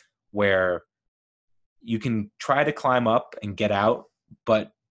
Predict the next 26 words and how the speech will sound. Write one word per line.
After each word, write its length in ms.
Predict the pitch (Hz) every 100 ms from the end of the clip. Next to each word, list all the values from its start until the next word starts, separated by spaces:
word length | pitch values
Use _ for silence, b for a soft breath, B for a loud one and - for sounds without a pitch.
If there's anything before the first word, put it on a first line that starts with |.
| _ _ _ -
you 100 | 120
know, 160 | 107
if 140 | 95 -
you 80 | 110
do, 300 | 101 139 113
you're 120 | 110
prob-, 280 | 127 117 -
there's 160 | 117 104
a 60 |
ninety-nine 680 | 101 104 120 117 120 110 110
point 320 | - 104 104
nine 320 | 110 110 107 104
nine 260 | 104 101
percent 300 | 98 95 101
chance 280 | - 101 95
of 140 | 87 -
you're 120 | 104 95
gonna 240 | 101 92
die. 440 | 87 95 85 78 -
And 80 | 101
I 60 |
guess 180 | 101 120
that 240 | - 104 - _ _ _ -
glimmer 400 | 135 143 131 127
of 80 |
hope 380 | 104 120 127 -